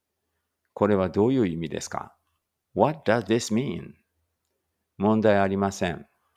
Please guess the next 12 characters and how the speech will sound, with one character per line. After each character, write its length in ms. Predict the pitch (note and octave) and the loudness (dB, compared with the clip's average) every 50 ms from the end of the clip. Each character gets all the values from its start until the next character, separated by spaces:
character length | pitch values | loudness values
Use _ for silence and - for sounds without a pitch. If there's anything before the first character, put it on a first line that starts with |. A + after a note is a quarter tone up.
| _ _ _ _ _ _ _ | _ _ _ _ _ _ _
No 300 | - F2+ G#2+ B2 C3+ C3+ | -2 0 2 2 2 2
problem. 640 | A2+ - - B2 A#2+ A#2 G#2 G2 C#2+ A1+ G1+ - - - _ _ _ _ _ _ _ _ _ _ _ _ _ _ _ _ - | 0 -2 2 4 4 4 4 0 -4 -4 -6 -12 -18 -20 _ _ _ _ _ _ _ _ _ _ _ _ _ _ _ _ -6
私 420 | - F#2+ - - G#2+ G2+ - A#2+ | -4 -4 -2 -2 -4 -2 2 4
は 160 | B2 - - - | 4 4 4 0
何 280 | F#2 F#2 F2+ F#2 F#2 | -2 -2 -2 0 0
々 200 | F2+ - E2 E2 | -2 -2 -2 -4
が 160 | D#2 D2 D2 - | -6 -8 -10 -8
欲 120 | - D#2+ | -8 -8
し 260 | - - - D#2+ D#2 D#2+ | -8 -6 -6 -6 -8 -6
い 20 | |
で 160 | - G2 F#2+ | -4 -4 -4
す。 280 | - - - - - | -4 -4 -12 -18 -20